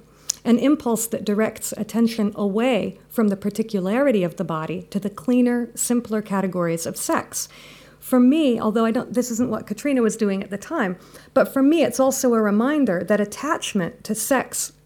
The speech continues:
gender, either as a composite or one or the other, as a framework can, or maybe inevitably does, lead to loss of information. This is clear in so-called sex-specific medicine,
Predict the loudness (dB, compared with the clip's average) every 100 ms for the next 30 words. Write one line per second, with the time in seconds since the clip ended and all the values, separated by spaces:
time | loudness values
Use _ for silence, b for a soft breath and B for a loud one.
0 | _ 0 4 6 4 2 -6 -4 -2 0
1 | 0 -2 -4 -6 -2 -2 0 -4 0 0
2 | 4 4 4 2 2 2 0 -2 B B
3 | B B 2 4 4 2 4 6 6 4
4 | -2 -12 -4 4 6 6 2 -2 -10 _
5 | 2 4 4 4 2 4 4 6 2 2
6 | 2 2 0 0 -2 -4 -6 -8 0 4
7 | 4 2 -2 0 2 0 0 -4 -4 -4
8 | 0 2 2 2 -2 -6 -10 _ B B
9 | B B B -2 0 0 -2 0 2 2
10 | 2 0 0 -2 -2 -2 -4 -6 -6 -4
11 | -4 -8 -6 -4 -4 -4 0 2 4 4
12 | 0 -4